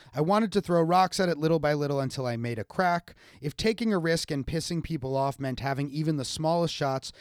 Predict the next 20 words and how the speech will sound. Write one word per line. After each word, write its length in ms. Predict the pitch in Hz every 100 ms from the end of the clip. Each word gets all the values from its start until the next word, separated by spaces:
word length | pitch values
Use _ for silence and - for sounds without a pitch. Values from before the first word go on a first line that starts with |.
| -
at 140 | 120 110
changing 440 | - 180 180 180
the 80 | 156
landscape 560 | 135 139 139 - 139 -
for 120 | 131
myself 500 | 120 113 120 120 120
and 100 | 120
every 260 | 120 123
woman 240 | 117 120 113
who 100 | 117
came 240 | - 110
after 320 | 135 143 -
me, 220 | 139 135 123 - - -
then 120 | 151
it 120 | 147
was 140 | 156
a 60 | 147
risk 380 | 113 107 - -
worth 220 | 104 -
taking." 400 | - 170 -